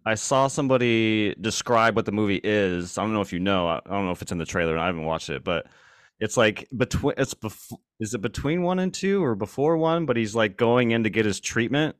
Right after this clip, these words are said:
and the doctors, like, fuck him over. And because they fucked him over, they become the victims. So it, like, spawns this, his whole thing. It's like an origin story for Jigsaw.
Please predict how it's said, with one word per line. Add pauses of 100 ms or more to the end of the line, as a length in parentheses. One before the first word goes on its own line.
(120)
and
the
doctors,
like,
fuck
him
over. (420)
And
because
they
fucked
him
over, (100)
they
become
the
victims.
So
it,
like,
spawns
this,
his
whole
thing.
It's
like
an
origin
story
for
Jigsaw.